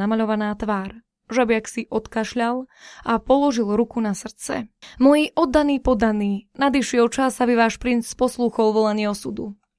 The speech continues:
Nastal deň, keď sa vyberiem v ústrety svojmu kráľovskému dobrodružstvu. Musím čeliť spálenej zemi, čiernej oblohe a katastrofe.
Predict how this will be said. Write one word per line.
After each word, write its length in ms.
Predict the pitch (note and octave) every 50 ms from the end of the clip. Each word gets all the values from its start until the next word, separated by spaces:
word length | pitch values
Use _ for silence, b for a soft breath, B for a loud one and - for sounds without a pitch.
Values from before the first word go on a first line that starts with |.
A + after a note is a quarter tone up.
| - -
Nastal 400 | D4+ D#4 D4+ - D4+ C#4 C4+ C4+
deň, 240 | C4+ C#4+ C4+ A#3+
keď 80 | C4+ B3
sa 100 | - B3 A#3
vyberiem 320 | B3 G#3+ A#3+ A3+ A3+ A3+ A3
v 80 | B3
ústrety 320 | A#3+ - - B3 A#3 A#3 A#3+
svojmu 400 | A3+ - A#3+ A#3 A3+ A3+ G#3+ A3+
kráľovskému 560 | A#3 A#3 A#3 A3+ A3 G#3+ - - A3 A3 G#3+
dobrodružstvu. 960 | G#3 G#3 G3+ G3+ G3+ G3 G#3 G#3 G3+ - - B3 A#3 G#3+ G3+ _ _ _ -
Musím 400 | - D4 D#4 D4+ - C4+ B3 A#3+
čeliť 240 | - B3+ A#3+ A#3+ A#3 -
spálenej 480 | - - B3+ C4 B3+ B3 A#3+ A#3 A3+ A#3
zemi, 320 | A3+ B3+ B3 A#3 A3+ B B B B B
čiernej 320 | - C#4 C#4 C4 C4+ C4+
oblohe 400 | - D4+ C4+ B3 C4+ A3+ A#3+ A3+
a 80 | A#3 A#3
katastrofe. 720 | C#4 C4 A#3+ G#3+ - - A3+ A3+ - - - A3 G3+ -